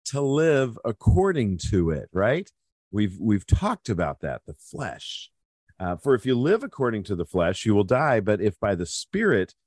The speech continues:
you put to death the misdeeds of the body, you will live. For those who are led by the Spirit of God are the children of God. The Spirit you received does not make you slaves,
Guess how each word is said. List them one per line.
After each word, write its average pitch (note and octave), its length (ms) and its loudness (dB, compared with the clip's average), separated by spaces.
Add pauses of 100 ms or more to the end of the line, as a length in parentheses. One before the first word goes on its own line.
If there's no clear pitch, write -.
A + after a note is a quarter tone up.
(180)
you G#2+ 120 -2
put B2+ 200 0
to A2+ 120 0
death C3 360 2
the A2+ 100 0
misdeeds C3+ 640 0
of G#2 120 -2
the F#2+ 100 0
body, G#2+ 560 0 (300)
you G2 340 4
will F2 400 2
live. D#2 380 -4 (580)
For G2+ 100 2
those B2+ 340 4
who C#3 80 4
are G2 120 4
led A2 300 2
by B2 140 2
the G2 100 -2
Spirit A#2+ 340 0
of G#2+ 100 -4
God G2+ 320 0
are E2+ 120 -2
the D2 180 -12
children B2+ 500 -2
of C#2+ 160 -6
God. C#2 340 -10 (580)
The F#2+ 80 -6
Spirit E3 400 0
you D#3+ 100 -2
received A#2+ 520 0
does F2+ 200 -2
not A#2 260 -2
make G#2+ 280 -2
you G2 80 -2
slaves, E2 720 -4